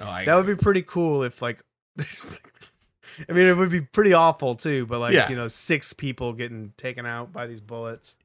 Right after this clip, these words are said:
Speaker 1: Yeah, I mean, it's also, yeah, it would be, it's, like, somehow more horrifying than ninety percent of what happens in horror movies because it's
Speaker 2: Yeah.
Speaker 1: like,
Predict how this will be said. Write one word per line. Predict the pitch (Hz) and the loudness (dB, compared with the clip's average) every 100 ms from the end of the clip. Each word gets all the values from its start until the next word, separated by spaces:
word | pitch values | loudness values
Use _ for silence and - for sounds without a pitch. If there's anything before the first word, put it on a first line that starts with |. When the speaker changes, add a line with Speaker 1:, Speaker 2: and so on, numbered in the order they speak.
| _ | _
Speaker 1:
Yeah, | 175 247 214 | 0 2 4
I | 156 | 2
mean, | 175 | 0
it's | 175 - | -2 -2
also, | 196 190 | -2 -2
yeah, | 185 165 165 | -2 0 0
it | |
would | 135 131 | 0 -2
be, | 143 139 135 135 | -2 0 -2 -4
it's, | 139 135 | -6 -4
like, | 180 147 | 0 -2
somehow | - 165 143 139 131 | -2 -4 -2 0 0
more | 127 123 117 120 123 117 | -2 -4 -6 -4 -4 -4
horrifying | 117 117 120 - 120 110 107 104 107 | -4 -4 -4 -6 -6 -6 -6 -8 -10
than | 110 101 101 | -12 -12 -12
ninety | 98 104 110 | -12 -10 -10
percent | 104 107 110 107 | -10 -10 -10 -12
of | |
what | 101 98 | -14 -12
happens | 104 101 101 | -12 -12 -16
in | 98 | -16
horror | 101 101 107 | -12 -12 -10
movies | 107 95 95 | -12 -14 -16
because | - 95 - 98 | -16 -18 -16 -12
it's | 95 | -4
Speaker 2:
Yeah. | 208 254 | -2 0
Speaker 1:
like, | 123 | -4